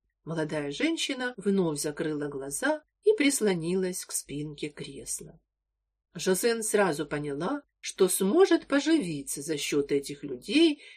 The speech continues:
и продолжала: "Да-да, путь не близкий, особенно для человека больного. Не ждет ли вас кто-нибудь по ту сторону парома?"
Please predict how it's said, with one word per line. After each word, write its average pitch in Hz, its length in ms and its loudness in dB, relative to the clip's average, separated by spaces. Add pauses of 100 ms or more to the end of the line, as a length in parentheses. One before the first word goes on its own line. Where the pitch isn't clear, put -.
(120)
и 196 440 2
продолжала: 180 840 0 (560)
"Да-да, 277 920 6
путь 247 360 -4
не 381 160 10
близкий, 190 840 -2 (160)
особенно 190 680 6
для 196 160 6
человека 196 680 4
больного. 208 840 -2 (500)
Не 160 140 -2
ждет 185 420 4
ли 370 160 12
вас 330 300 6
кто-нибудь 196 760 2
по 247 140 2
ту 285 220 2
сторону 175 580 4
парома?" 233 760 0